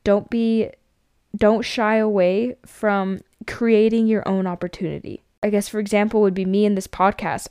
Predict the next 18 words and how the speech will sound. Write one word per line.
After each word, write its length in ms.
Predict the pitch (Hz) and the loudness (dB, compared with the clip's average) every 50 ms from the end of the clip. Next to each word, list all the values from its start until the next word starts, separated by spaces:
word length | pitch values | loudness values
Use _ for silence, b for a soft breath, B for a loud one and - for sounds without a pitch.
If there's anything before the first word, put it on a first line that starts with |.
| - - | -8 -4
I 380 | 208 214 220 240 240 226 208 - _ _ - | 0 2 2 4 2 2 0 -4 _ _ -10
wanted 340 | 208 214 226 226 240 240 220 | -4 -2 0 0 0 0 -2
to 80 | 226 196 | -2 -2
do 160 | 202 214 214 | -2 0 0
this 200 | 214 208 - - | 0 0 -2 -4
for 160 | - - 190 | -6 -6 -4
years, 880 | 196 180 180 175 175 185 196 220 233 226 202 180 156 - - - - _ b b b b b b b b b | -4 -4 -6 -8 -6 -4 0 2 2 2 2 0 -2 -6 -12 -18 -20 _ b b b b b b b b b
and 160 | b 196 - - - | b -4 -2 -2 -2
I 200 | 196 214 226 226 | 0 2 2 4
was 200 | 233 247 220 220 | 4 4 4 4
on-, 260 | 208 214 214 208 196 | 2 2 0 -2 -2
the 140 | 220 - - | -2 0 0
only 280 | 220 226 226 226 226 | 2 2 2 2 2
person 400 | 220 - - 214 214 - 208 202 | 0 0 -2 -2 -2 -2 -4 -4
in 80 | 190 190 | -4 -2
my 160 | 185 170 175 | -4 -4 -4
own 180 | 190 190 185 185 | -4 -4 -4 -2
way. 200 | 185 165 - | -4 -4 -4